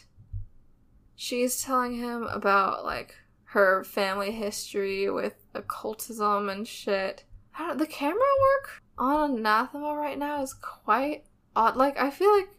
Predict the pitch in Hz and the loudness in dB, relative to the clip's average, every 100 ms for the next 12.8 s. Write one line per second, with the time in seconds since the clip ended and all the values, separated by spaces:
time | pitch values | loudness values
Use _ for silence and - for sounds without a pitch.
0 | - - 285 349 359 320 - 269 269 262 | -6 2 6 8 8 6 -2 -4 -2 -6
1 | - 254 - 277 277 262 240 233 220 214 | -4 -6 -4 -2 0 0 0 0 0 0
2 | 190 196 233 202 190 196 202 208 202 208 | 0 -2 0 0 2 -2 0 0 2 2
3 | 208 208 202 202 - 214 185 185 185 185 | -4 -4 -6 -6 -8 -8 -6 -4 -2 0
4 | 180 190 _ - _ - - 196 190 202 | -2 -6 _ -20 _ -20 0 0 0 -2
5 | 202 196 190 190 - 180 190 - 180 - | 0 0 -2 -8 -6 -6 -6 -6 -4 -2
6 | 190 - 196 185 180 - - 196 180 80 | -2 -4 -2 2 2 2 -4 -4 -2 -2
7 | 151 - - 202 190 196 - 107 240 247 | -4 -6 -10 -8 -8 -10 -6 -4 0 -2
8 | 262 _ _ _ - 262 240 269 - - | -2 _ _ _ 0 2 4 2 2 -6
9 | - - - 523 - 415 427 403 247 190 | -8 2 8 8 8 6 6 4 0 0
10 | 180 170 190 - - 202 247 269 359 - | 0 -2 -4 -4 -2 -2 -2 -2 -4 -6
11 | - 269 202 226 208 190 202 190 - - | 4 4 4 4 4 4 2 0 -2 -4
12 | 202 - - 143 117 - - | -6 -8 -6 2 2 2 -4